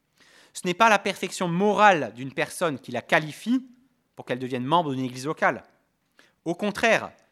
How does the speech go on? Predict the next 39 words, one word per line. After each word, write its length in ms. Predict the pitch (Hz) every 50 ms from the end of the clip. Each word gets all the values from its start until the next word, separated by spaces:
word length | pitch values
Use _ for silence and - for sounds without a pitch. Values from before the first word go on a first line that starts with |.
| _ _
c'est 180 | - - - 185
plutôt 280 | - 233 226 - 254 202
la 100 | 160 135
prise 480 | - - - - 269 277 285 240 180
de 80 | 165 185
conscience 400 | - - 190 175 - 208 190 151
de 80 | 143
son 180 | 127 - - 127
manque 640 | 127 135 156 190 247 294 294 262 - - - 131
de 80 | 123 123
perfection, 640 | 117 - 139 - - 143 - - - - 135 110 95 _ _ _ _ _ _ _ _ _ _ _ -
alliée 260 | 143 143 147 160 180
à 60 | 151 -
sa 120 | - 127
soif 260 | - - 180 156 135
de 80 | 127 120
justice, 640 | 113 156 208 - - - 285 262 - - - - _ _ _ _ _ -
à 40 | -
sa 120 | - 139
soif 180 | - - 135 127
de 80 | 131
repentance 540 | 120 113 156 165 - 208 202 - 262 247 185
devant 220 | 143 127 127 120
Dieu, 220 | 110 110 110 104 - _ _ _ _ _ _ _ _ _ _ _
qui 140 | - 156
la 100 | 127 113
qualifie. 500 | - - 107 107 104 - - - 101 - _ _ _ _ _ _ _ _ _ _ _ _ -
L'adhésion 460 | 127 151 185 208 208 214 208 208 208
à 60 | 196
une 80 | 190 185
église 360 | 185 175 180 202 196 160 135
ne 80 | 135 123
passe 260 | - 160 135 - -
pas 140 | - 190 175
par 200 | - 160 135 127
la 80 | 127
recherche 400 | 120 123 151 143 - - 170 135
de 80 | 131 131
personnes 560 | - - 160 - - - - 139 120 107 95